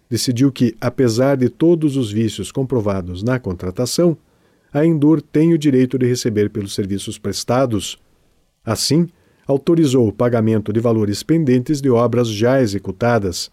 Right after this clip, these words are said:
O controle interno do município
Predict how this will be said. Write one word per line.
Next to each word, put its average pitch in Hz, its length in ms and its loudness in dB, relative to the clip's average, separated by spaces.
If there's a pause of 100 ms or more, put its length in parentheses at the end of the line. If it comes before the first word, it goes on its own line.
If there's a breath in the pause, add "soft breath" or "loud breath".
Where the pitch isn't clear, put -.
(800)
O 143 140 2
controle 104 440 0
interno 110 380 0
do 98 100 -4
município 135 640 0